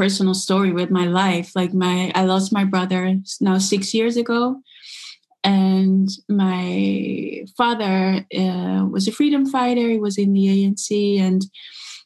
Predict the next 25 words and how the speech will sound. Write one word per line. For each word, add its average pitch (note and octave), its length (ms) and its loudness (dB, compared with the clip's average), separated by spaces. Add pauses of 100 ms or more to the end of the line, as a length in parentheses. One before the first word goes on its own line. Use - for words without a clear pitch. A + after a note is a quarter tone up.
(160)
he G3 260 2
went F#3+ 320 2
in F3+ 140 0
exile F#3 760 0 (680)
for G3+ 140 0
thirteen G3 500 2
years. A3 380 2
So, G#3 260 2
like, G3 400 0 (680)
having A3+ 320 2
to, A3+ 280 0 (120)
having A#3 480 2 (280)
lived G#3+ 400 2
this F#3+ 300 0
separation F#3+ 680 2
or F#3 120 0
trauma F#3+ 720 2 (300)
and G3 140 2
growing F#3+ 360 2
up F#3 220 0 (320)
in G3+ 160 2
a G3+ 60 2
space F#3+ 560 0
where F3+ 580 0
I'm F#3+ 240 2